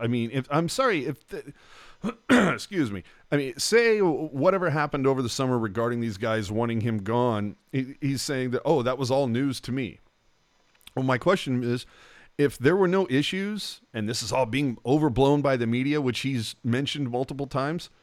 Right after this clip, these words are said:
why is it that the Sharks have all admitted, "No,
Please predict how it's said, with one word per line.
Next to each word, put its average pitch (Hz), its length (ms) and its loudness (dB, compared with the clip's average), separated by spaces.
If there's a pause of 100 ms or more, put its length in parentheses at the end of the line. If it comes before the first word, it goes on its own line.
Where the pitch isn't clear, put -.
(400)
why 135 220 4
is 262 200 -4
it 233 120 -10
that 175 160 -4
the 139 80 -2
Sharks - 640 -2 (180)
have 104 220 -4
all 139 300 4
admitted, 135 440 -2 (140)
"No, 120 340 0